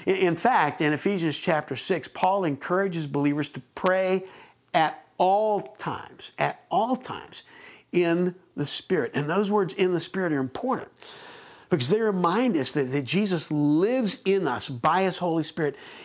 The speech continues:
And, and throughout the day, he's, he's comforting us, he's convicting us, he's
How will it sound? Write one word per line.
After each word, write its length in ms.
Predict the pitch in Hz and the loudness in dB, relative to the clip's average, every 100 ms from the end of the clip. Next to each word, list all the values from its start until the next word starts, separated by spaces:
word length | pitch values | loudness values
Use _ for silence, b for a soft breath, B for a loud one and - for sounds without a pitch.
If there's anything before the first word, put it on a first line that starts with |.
| B B _ - | B B _ 0
And, 200 | 180 175 | 0 2
and 220 | 180 147 | 0 0
throughout 600 | - - 240 214 247 - | -2 0 2 2 2 0
the 100 | 127 | -6
day, 280 | 98 95 - B B | -6 -8 -12 B B
he's, 320 | - 190 165 - B B | -2 0 0 -4 B B
he's 260 | 185 160 | -2 -2
comforting 840 | - - - 202 220 - 165 123 110 | -6 -8 0 2 0 -2 -4 -2 -4
us, 220 | - - | -8 -8
he's 220 | - 143 | -4 -4
convicting 1000 | - 156 143 135 127 156 202 - 143 107 | -6 -6 -4 -4 -2 -2 -2 -6 -8 -8
us, 220 | 92 110 | -8 -6
he's 240 | - 123 | -4 -4